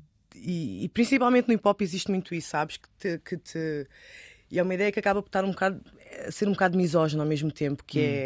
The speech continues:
Speaker 1: é fazerem-te acreditar que só uma é que pode ser a queen, só uma há uma coroa, sabes? E ao mesmo tempo que eu agradeço, não é? E eu chamo-me a mim própria Queen Chong, Queen Kwong, hum,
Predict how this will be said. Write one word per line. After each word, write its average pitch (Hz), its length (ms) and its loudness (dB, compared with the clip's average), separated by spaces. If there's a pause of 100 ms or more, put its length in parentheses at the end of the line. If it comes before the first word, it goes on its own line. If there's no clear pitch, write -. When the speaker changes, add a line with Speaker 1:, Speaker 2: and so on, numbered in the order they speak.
(140)
Speaker 1:
é - 40 -12
fazerem-te 180 420 -2
acreditar 180 480 0
que - 100 -10
só 196 280 4
uma 196 240 4
é 143 40 -2
que - 80 -12
pode 139 200 -2
ser 135 160 -2
a 131 40 -4
queen, 123 360 -4
só 175 300 4
uma 202 240 8
há 160 180 4
uma 151 180 2
coroa, 127 500 -4
sabes? 139 440 0 (600)
E 175 60 4
ao 175 80 6
mesmo 185 220 2
tempo 180 300 2
que - 160 -4
eu 160 280 2 (180)
agradeço, 175 720 4
não 190 100 4
é? 190 340 4
E 151 300 -2
eu 160 160 2
chamo-me 180 420 4
a - 20 6
mim 170 180 6
própria 170 360 6
Queen 170 260 4
Chong, 175 460 4 (540)
Queen 180 200 2
Kwong, 185 480 6 (760)
hum, 185 260 -4